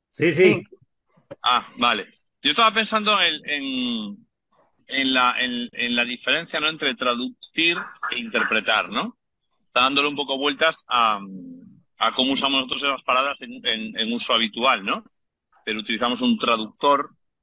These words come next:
Speaker 2: de, de palabras, ¿no? O, eh, un traductor,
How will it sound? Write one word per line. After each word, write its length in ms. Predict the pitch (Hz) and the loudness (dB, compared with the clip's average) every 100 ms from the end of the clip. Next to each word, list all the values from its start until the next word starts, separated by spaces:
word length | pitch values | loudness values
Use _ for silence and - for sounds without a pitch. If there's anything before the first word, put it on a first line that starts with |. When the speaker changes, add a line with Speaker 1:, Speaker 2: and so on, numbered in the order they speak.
| _ | _
Speaker 2:
de, 320 | 110 110 110 98 104 107 | 0 2 2 0 -6 -4
de 240 | 104 104 | -4 -2
palabras, 300 | 113 120 110 _ _ _ _ _ _ 127 - 143 _ - - 139 _ _ 139 - 143 _ _ - - | 0 0 0 _ _ _ _ _ _ -12 -10 -14 _ -14 -12 -16 _ _ -16 -16 -20 _ _ -20 -12
¿no? 380 | 127 156 226 208 | -6 -6 -6 -8
O, 160 | 98 95 | -8 -6
eh, 240 | 95 95 95 95 101 98 | -2 0 0 2 0 0
un 60 | |
traductor, 920 | 98 104 104 110 104 101 101 101 101 | 4 4 6 4 6 6 2 0 -4